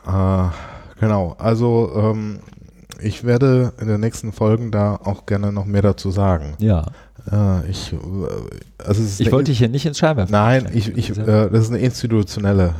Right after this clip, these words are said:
Speaker 1: weil ich
Speaker 2: Ja.
Speaker 1: habe mich das auch mal dann gefragt. Also es geht wirklich da um die ganze Institution. Aber was da
Speaker 2: Ja.
Speaker 1: jetzt genau die Kriterien sind, deswegen kriegst du jetzt erstmal
Speaker 2: Ja.
Speaker 1: dieses Manual. Ne, das, du kannst du dir durchlesen, damit du so
Speaker 2: Jawohl.
Speaker 1: einen, im, im Blick bekommst. Da gibt's so eine Videokonferenz und
Speaker 2: Aha.
Speaker 1: dann, äh, fliegen wir, also wir sind ein International Panel, ich bin nicht alleine, es sind nur andere Menschen,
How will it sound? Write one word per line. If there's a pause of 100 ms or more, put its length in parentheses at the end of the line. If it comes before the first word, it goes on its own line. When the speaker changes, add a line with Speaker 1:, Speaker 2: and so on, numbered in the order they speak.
(120)
Speaker 1:
weil
ich
Speaker 2:
Ja.
Speaker 1:
habe
mich
das
auch
mal
dann
gefragt.
Also
es
geht
wirklich
da
um
die
ganze
Institution.
Aber (180)
was
da
Speaker 2:
Ja.
Speaker 1:
jetzt
genau
die
Kriterien
sind,
deswegen
kriegst
du
jetzt
erstmal
Speaker 2:
Ja.
Speaker 1:
dieses
Manual. (680)
Ne,
das,
du
kannst
du
dir
durchlesen,
damit
du
so
Speaker 2:
Jawohl.
Speaker 1:
einen,
im,
im
Blick
bekommst.
Da
gibt's
so
eine
Videokonferenz
und
Speaker 2:
Aha.
Speaker 1:
dann,
äh,
fliegen
wir,
also
wir
sind
ein
International
Panel,
ich
bin
nicht
alleine,
es
sind
nur
andere
Menschen,